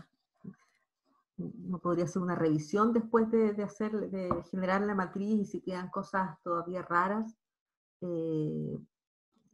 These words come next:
seguir iterando hasta, hasta tener realmente, incluso, eh, lo que uno quiere, incluso uno podría, eh,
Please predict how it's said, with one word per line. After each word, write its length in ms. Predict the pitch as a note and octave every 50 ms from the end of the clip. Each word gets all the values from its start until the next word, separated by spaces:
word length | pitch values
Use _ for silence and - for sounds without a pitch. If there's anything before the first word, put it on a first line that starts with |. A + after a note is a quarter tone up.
| A#3 G#3 G3 F#3
seguir 440 | - _ - - E3+ D#3+ F#3 F#3+ F#3
iterando 640 | F#3+ F#3 F3+ F3+ - F3 F3 F3+ G3 G#3 G#3+ G#3 G3
hasta, 280 | F#3+ - - F3+ F3 - -
hasta 320 | F#3+ D3+ - - - F3
tener 400 | - F3 F3 F3 F3+ F3 G3 F3+ -
realmente, 600 | F3 F3 F3 F3 F3 F3 F3 - - F3 F3 - _ _ - - _ _ _ -
incluso, 760 | G3+ G3 F#3+ - D4 F4+ E4+ C4 - - B3+ C4+ C#4 C4+ - _ _ _ _ _ _ _
eh, 260 | - F#3+ - F#3 F#3 F#3+
lo 140 | F#3 F3 F3
que 80 | -
uno 160 | F#3+ F#3 F3+ F3+
quiere, 340 | - F#3 D#3+ D3 D3+ D3+ - _ _ _ _ _ _ _ _ -
incluso 380 | - F#3+ F#3+ - A#3 A#3 A#3+ C4+
uno 120 | B3+ B3+
podría, 1000 | A#3+ A#3 A3 G#3 G3+ G3+ G#3+ A3 G#3+ G#3+ G#3+ G#3 G3+ G3+ G3 G3 G3 F#3+ F#3+ - -
eh, 800 | F#3 F3+ F3 F3 E3+ E3+ E3 E3 E3 E3 E3 - E3+ - -